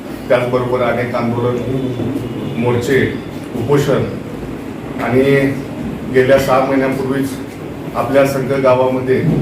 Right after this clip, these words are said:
तहसील कार्यालय या ठिकाणी तीन दिवसीय आंदोलन घेतले. त्याचबरोबर जत विधानसभेच्या पायथ्याशी आमदार साहेबांनी त्या ठिकाणी आंदोलन घेतलं. त्या आंदोलनामध्ये काँग्रेसमधल्या बऱ्याच अशा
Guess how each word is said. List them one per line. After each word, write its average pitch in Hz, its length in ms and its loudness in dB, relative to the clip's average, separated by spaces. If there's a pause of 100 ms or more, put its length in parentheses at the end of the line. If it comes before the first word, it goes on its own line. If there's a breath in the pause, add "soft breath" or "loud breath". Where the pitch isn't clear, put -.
(440)
तहसील 131 280 2
कार्यालय 131 480 4
या 127 180 6
ठिकाणी 135 300 2 (120)
तीन 131 160 0
दिवसीय 127 300 0
आंदोलन 127 440 2
घेतले. 120 300 0 (720)
त्याचबरोबर 131 600 4 (1120)
जत 135 200 2
विधानसभेच्या 135 800 2 (600)
पायथ्याशी 123 520 2 (720)
आमदार 127 280 4
साहेबांनी 139 440 2 (1000)
त्या 131 140 4
ठिकाणी 139 400 4 (140)
आंदोलन 151 440 4
घेतलं. 131 360 0 (280)
त्या 131 100 4
आंदोलनामध्ये 139 760 2 (720)
काँग्रेसमधल्या 139 640 4
बऱ्याच 135 320 2
अशा 143 280 4